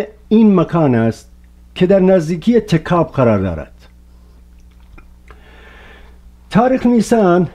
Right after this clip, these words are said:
دربارهٔ تخت سلیمان داستان‌های گوناگونی گفتند و می‌گویند نام این مکان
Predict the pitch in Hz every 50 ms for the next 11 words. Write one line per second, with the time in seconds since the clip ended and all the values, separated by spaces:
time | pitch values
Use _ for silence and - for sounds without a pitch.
0 | - - - - - 143 117 113 160 185 233 254 220 240 240 233 226 226 226 220
1 | 214 208 190 165 - - _ _ - - - - - - - - - - - -
2 | - 214 233 - - 233 208 - - 185 175 165 160 165 185 185 185 185 185 175
3 | - - - 135 143 147 147 143 131 - - 151 143 127 131 165 170 170 165 151
4 | 135 135 127 127 120 120 117 127 131 131 120 101 104 95 - - 95 78 67 78
5 | - - - - - - - - - - _ - - - - - - - - -
6 | - - - 143 165 190 196 196 190 165 180 190 196 208 226 220 185 170 165 170
7 | 160 - - - - - - 147 147 170 220 233 233 226 220 220 208 208 202 208
8 | 196 180 165 - 180 185 185 170 151 147 147